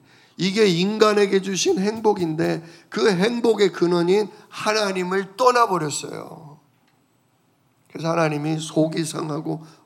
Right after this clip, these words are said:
화가 나셔서 우리를 치십니다. 어떻게 치십니까? 삼 장 이 절 보세요.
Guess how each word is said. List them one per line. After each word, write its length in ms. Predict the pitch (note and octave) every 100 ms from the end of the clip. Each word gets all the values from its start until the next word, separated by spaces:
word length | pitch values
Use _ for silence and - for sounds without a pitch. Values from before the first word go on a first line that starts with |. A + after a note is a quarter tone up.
| _
화가 320 | - F3 E3+
나셔서 680 | D3+ B2 - B2 F3+ D3 - - _
우리를 360 | C3+ D3 C#3+ C#3
치십니다. 680 | - E3+ - - - - - -
어떻게 400 | C#3 C#3+ F#3 E3+
치십니까? 680 | - D#3+ F3 D#3+ C#3 - B2+ - -
삼 280 | - F3 F3
장 180 | E3 F3+
이 120 | D3
절 180 | D3+ D3
보세요. 400 | B2+ B2+ B2